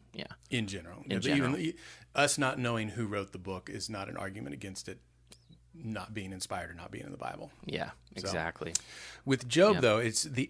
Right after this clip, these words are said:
Speaker 2: ancientness of the story. We should maybe at least comment on a couple background things in
Speaker 1: Mm-hmm.
Speaker 2: that, um, it is possible,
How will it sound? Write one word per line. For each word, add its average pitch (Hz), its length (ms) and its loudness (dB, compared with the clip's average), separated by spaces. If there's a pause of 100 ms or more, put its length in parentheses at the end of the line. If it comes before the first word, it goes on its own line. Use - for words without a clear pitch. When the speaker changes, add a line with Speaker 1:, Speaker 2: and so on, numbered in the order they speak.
Speaker 2:
ancientness 131 680 4
of 110 140 2
the 110 100 0
story. 117 360 4
We 113 100 4
should 123 220 -4
maybe 139 320 6
at 120 60 4
least 117 200 4
comment 117 240 4
on 98 140 0
a - 20 -4
couple 101 240 -4
background 95 560 0
things 98 340 -2
in 120 180 0
Speaker 1:
Mm-hmm. 110 80 4
Speaker 2:
that, 101 340 2 (680)
um, 104 420 6 (160)
it 139 200 4
is 131 380 6
possible, 135 880 2